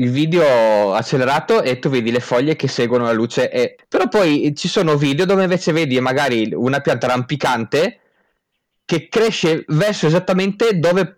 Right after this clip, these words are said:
può trovare un appiglio a cui aggrapparsi. E,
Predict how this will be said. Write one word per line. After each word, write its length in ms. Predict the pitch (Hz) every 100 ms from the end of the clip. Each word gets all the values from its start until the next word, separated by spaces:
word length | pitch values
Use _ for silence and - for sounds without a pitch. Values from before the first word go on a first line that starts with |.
| -
può 160 | - 175
trovare 460 | 170 147 147 190
un 180 | 202 151
appiglio 440 | 151 151 135 147 151
a 40 |
cui 240 | - 143
aggrapparsi. 640 | 131 127 127 104 - - 127
E, 220 | 151